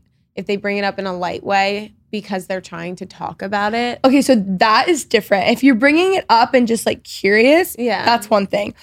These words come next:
Speaker 2: But the guy, I mean, I probably wouldn't like them anyways 'cause they're just obnoxious. The guy who's, like, obnoxiously talking about, like,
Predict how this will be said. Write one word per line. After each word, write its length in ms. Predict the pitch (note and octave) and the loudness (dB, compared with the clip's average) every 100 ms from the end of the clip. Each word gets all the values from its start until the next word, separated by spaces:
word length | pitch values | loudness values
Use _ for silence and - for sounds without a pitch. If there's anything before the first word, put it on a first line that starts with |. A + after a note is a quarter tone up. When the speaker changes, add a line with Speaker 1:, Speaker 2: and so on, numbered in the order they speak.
| - _ | -20 _
Speaker 2:
But 180 | C4 B3 | 0 2
the 80 | C#4 | 2
guy, 600 | A3+ G#3 G#3+ A#3 C4+ - | 4 4 4 4 2 0
I 60 | C4 | 0
mean, 140 | C#4 | 2
I 80 | C4+ | 2
probably 220 | C4 B3 | 2 2
wouldn't 160 | C#4+ D4 | 2 2
like 100 | A#3+ | 0
them 140 | G#3+ | -2
anyways 340 | - A3 A3+ A3 | -4 0 0 0
'cause 140 | A3+ | 0
they're 100 | G3+ | 0
just 120 | G3 G#3+ | 0 -2
obnoxious. 440 | G#3 - - A#3 | -2 -2 -2 -2
The 100 | B3 | 0
guy 220 | A3 G#3 | 0 0
who's, 120 | G#3+ G#3 | 0 -2
like, 100 | - | 0
obnoxiously 540 | A3+ G#3 F#3+ G3 G#3+ | 0 0 -2 -4 -4
talking 280 | G3+ F#3+ G3 | -2 -2 -4
about, 140 | - | -2
like, 200 | D#3 - | -2 -4